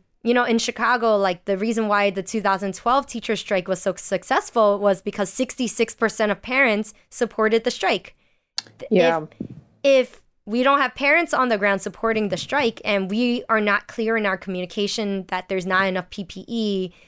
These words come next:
Speaker 1: uh, that vent-, a four-inch window open is sufficient ventilation while your kid is eating lunch with their mask off,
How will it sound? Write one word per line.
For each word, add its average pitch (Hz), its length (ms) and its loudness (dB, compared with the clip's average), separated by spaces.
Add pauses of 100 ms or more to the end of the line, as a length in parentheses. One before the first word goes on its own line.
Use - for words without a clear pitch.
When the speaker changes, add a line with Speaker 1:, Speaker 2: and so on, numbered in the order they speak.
(300)
Speaker 1:
uh, 190 240 2
that 190 280 -2 (380)
vent-, 208 340 0 (200)
a 208 140 4
four-inch 254 720 2
window 240 340 4
open 208 380 0
is 190 120 -2
sufficient 208 500 -2
ventilation 202 800 0
while 208 280 4
your 202 160 -2
kid 277 320 2
is 220 180 2
eating 220 320 -2
lunch 220 240 0
with 180 100 -12
their 180 120 -2
mask 202 340 -2
off, 180 320 -2